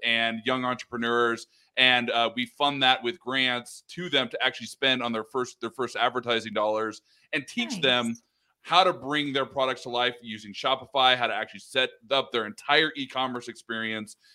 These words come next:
Speaker 1: and then fund them to be able to spend their first dollars on advertising, uh, for their products. And we have a, a cohort of young entrepreneurs there. Um, we're always looking for people to, you know, either donate,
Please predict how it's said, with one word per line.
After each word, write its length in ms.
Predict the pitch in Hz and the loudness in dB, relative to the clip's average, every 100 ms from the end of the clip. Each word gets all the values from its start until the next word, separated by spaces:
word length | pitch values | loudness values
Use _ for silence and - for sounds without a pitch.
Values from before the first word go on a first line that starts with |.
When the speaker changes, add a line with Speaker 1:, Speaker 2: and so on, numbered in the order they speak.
| _ | _
Speaker 1:
and 160 | 135 135 | 0 2
then 140 | 131 | 2
fund 320 | - 131 123 | 2 0 2
them 240 | 117 117 104 | 0 -2 -6
to 80 | 113 | -6
be 180 | 117 113 | -2 0
able 180 | 110 | -2
to 60 | 110 | -6
spend 280 | 110 123 110 | -4 -4 -4
their 80 | 104 | -6
first 240 | 117 104 | -8 -4
dollars 320 | 107 110 107 | 0 0 0
on 120 | 107 | -2
advertising, 840 | 98 113 110 110 107 104 104 104 101 _ _ _ | 0 0 0 0 0 0 -4 -8 -10 _ _ _
uh, 180 | 113 113 113 | 4 4 4
for 160 | 131 117 | 2 4
their 140 | 113 | 2
products. 520 | 107 117 110 107 107 | 2 4 4 2 -2
And 80 | 110 | -6
we 100 | 113 | -2
have 280 | 117 110 107 87 | 2 2 0 -2
a, 140 | 98 107 | -6 -4
a 40 | 110 | -4
cohort 420 | 143 131 131 120 | 2 2 2 0
of 100 | 110 | -2
young 180 | 120 110 | -2 -2
entrepreneurs 680 | 117 - - 110 107 101 - | -4 -4 -8 -6 -4 -4 2
there. 400 | 127 123 120 120 _ _ _ 113 | 4 4 2 -2 _ _ _ -6
Um, 140 | 123 | 0
we're 160 | 143 147 | 0 4
always 360 | 147 147 143 | 4 4 0
looking 280 | 127 135 135 | -2 -4 -6
for 120 | 131 | -6
people 340 | 120 127 117 120 | -6 -8 -8 -10
to, 280 | 117 101 98 | -8 -8 -8
you 100 | 98 | -10
know, 80 | 92 | -10
either 280 | 101 92 92 | -10 -10 -6
donate, 440 | - 160 175 175 | -2 0 4 2